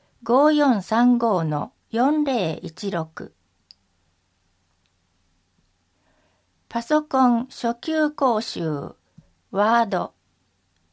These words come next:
四月六日から七月二十七日の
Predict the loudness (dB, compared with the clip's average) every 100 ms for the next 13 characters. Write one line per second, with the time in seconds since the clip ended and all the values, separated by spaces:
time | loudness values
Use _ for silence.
0 | _ _ _ _ _ _ _ _ _ _
1 | _ -12 -2 2 2 0 -6 0 2 2
2 | 0 -4 -2 -2 -2 -6 _ -20 -12 -4
3 | -2 -2 0 2 2 0 -4 -4 -6 -2
4 | 0 -2 -4 -4 -4 -6